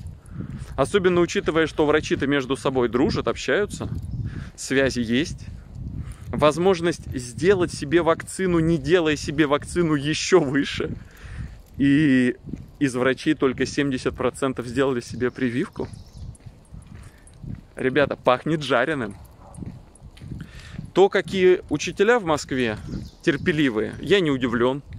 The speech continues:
Специально для того, чтобы учителя были сговорчивые, для них сделали очень хорошие зарплаты. Я напомню, что до увольнения из школы я получал зарплату в зависимости от месяца, там, от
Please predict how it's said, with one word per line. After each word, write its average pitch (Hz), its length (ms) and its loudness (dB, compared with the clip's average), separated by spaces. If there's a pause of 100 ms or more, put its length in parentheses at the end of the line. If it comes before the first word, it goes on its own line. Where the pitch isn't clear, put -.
(580)
Специально 170 520 2
для 156 140 0
того, 160 240 2
чтобы 151 240 -2
учителя 151 420 2
были 147 200 2
сговорчивые, 139 680 0
для 120 180 2
них 135 200 -2
сделали 127 500 2
очень 147 260 0
хорошие 135 400 0
зарплаты. 123 580 0 (1080)
Я 135 160 0
напомню, 156 400 2
что 147 600 4
до 147 240 2
увольнения 147 540 2
из 135 60 -4
школы 170 360 0
я 135 180 0
получал 135 440 -2
зарплату 135 640 0 (880)
в 127 80 -8
зависимости 147 640 2
от 139 140 0
месяца, 147 540 -2
там, 113 320 -4 (440)
от 151 200 4